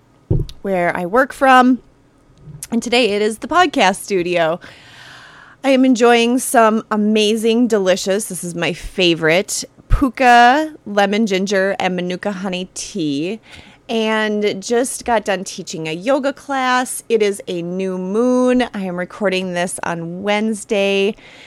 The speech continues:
March second. Today is March third, and I'm so excited for what I'd like to share with you today. So,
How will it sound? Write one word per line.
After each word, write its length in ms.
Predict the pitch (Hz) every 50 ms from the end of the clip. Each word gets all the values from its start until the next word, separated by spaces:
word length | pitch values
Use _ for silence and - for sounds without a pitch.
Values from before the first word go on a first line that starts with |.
| - - - -
March 560 | - 220 226 226 226 233 247 - - - - - -
second. 800 | - - - - 202 180 175 - - 151 139 131 - - - - -
Today 380 | - - 175 - 190 185 190
is 220 | 190 185 180 - -
March 300 | 170 160 160 - - -
third, 440 | - 240 247 240 233 226 226 233 - -
and 100 | 190 185
I'm 220 | 185 180 180 196
so 840 | - - - - - - - - - 190 185 180 180 180 185 196 196 - _ _ -
excited 600 | 190 180 - - - 165 151 147 - 160 - - - -
for 360 | _ - 208 190 185 185 180 175
what 160 | 185 180 170
I'd 140 | 175 180 175
like 200 | 170 165 165 -
to 100 | 180 165
share 260 | - - 170 151 151
with 180 | 151 156 -
you 320 | - 147 147 147 147 151 - -
today. 380 | - - 214 262 311 254 165 - - _ _ - - - _ _ _ _ _ _ _ _ _ _ _ _ _ - - -
So, 560 | - - - 262 233 220 220 220 214 208 196